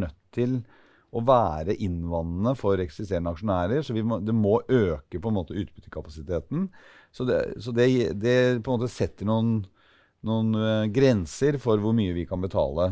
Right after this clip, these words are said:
Så, så vi, eh, gikk i forhandlinger da med, med Leitz, som også er vår hovedaksjonær, og sa at vi kan, vi kan betale så mye, da fungerer det for oss, eh, og så ble vi enige om pris, og det, eh,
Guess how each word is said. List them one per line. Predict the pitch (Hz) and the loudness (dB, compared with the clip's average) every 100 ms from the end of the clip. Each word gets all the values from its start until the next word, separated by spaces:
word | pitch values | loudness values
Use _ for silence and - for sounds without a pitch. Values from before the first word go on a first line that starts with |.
| 101 92 | -2 -6
Så, | 131 120 117 117 113 90 | 0 4 4 4 2 0
så | 101 120 | -4 -4
vi, | 117 120 | -2 0
eh, | 120 120 120 120 110 | 2 2 2 0 -2
gikk | - | -4
i | 101 | -6
forhandlinger | 110 101 95 98 104 | -4 -2 -2 -2 0
da | 92 | 0
med, | 95 95 101 98 98 92 - | 0 0 0 0 -2 -6 -6
med | 107 | 0
Leitz, | 110 175 - | 2 0 -2
som | 135 101 | -6 -4
også | - 110 98 | -2 0 2
er | 92 | 0
vår | 90 101 | -2 -2
hovedaksjonær, | 95 78 76 95 131 185 | -4 -6 -8 -4 -2 -2
og | 151 | -4
sa | 120 110 | -2 -4
at | - | -4
vi | 107 104 | -8 -4
kan, | 113 110 110 - _ - - _ _ | -2 0 -2 -6 _ -20 -20 _ _
vi | 104 107 | -10 -4
kan | 120 117 | 0 0
betale | 113 - 101 92 101 | -2 2 4 4 2
så | 113 104 | 0 2
mye, | 110 107 135 | 2 2 4
da | 120 113 113 110 | 6 6 6 2
fungerer | 110 113 92 80 87 98 98 92 | -2 -2 0 0 2 2 2 0
det | 92 95 | 0 0
for | 113 120 | 2 0
oss, | 196 - | 0 -4
eh, | - 117 120 120 | -4 -2 0 -2
og | 104 117 | -4 -6
så | - 107 107 101 | -6 -2 -2 0
ble | 95 | 0
vi | 90 110 | 2 4
enige | 87 82 | 2 0
om | 95 101 | -4 -4
pris, | 101 139 208 - | -2 -2 -2 -6
og | 117 113 | -6 -2
det, | 113 113 117 113 110 - - _ _ _ 127 | 0 0 0 -2 -4 -10 -20 _ _ _ -10
eh, | 120 117 | -8 -6